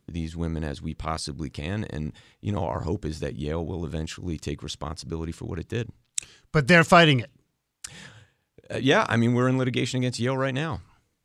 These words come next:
Speaker 2: It's, I mean, if you listen, I mean, it's, it's pretty stunning, and, and it, it's just, <laughs> it's just a terrible look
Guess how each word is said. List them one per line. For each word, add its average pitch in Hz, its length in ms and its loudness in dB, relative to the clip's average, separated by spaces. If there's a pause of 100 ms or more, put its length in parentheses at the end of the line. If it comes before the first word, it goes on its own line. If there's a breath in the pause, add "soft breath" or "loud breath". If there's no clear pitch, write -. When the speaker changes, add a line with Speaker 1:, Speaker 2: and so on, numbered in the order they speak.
(300)
Speaker 2:
It's, - 260 -14 (920)
I 139 40 2
mean, 143 100 6
if 139 140 4
you 143 100 6
listen, 135 380 6
I 135 80 -2
mean, 139 140 6
it's, - 260 0
it's - 220 0
pretty 123 260 2
stunning, 104 500 -4 (100)
and, 135 220 2
and 120 460 -2 (100)
it, 127 160 -4 (300)
it's - 160 -4
just, - 260 0 (220)
<laughs> - 200 -20
it's - 320 0
just - 240 0
a 131 60 0
terrible 131 500 2
look 123 300 2